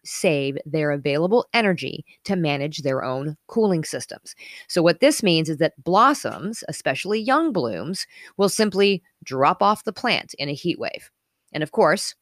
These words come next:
fewer flowers means fewer fruits. So extreme hot weather may mean a lull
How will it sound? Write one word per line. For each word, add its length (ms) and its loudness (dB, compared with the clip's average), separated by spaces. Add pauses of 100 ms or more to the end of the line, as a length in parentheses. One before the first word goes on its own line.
(160)
fewer 300 -6
flowers 640 2
means 480 -6 (180)
fewer 280 -8
fruits. 460 -2 (340)
So 380 4
extreme 720 -6
hot 380 -2
weather 520 -2
may 340 0
mean 560 0
a 140 0
lull 720 0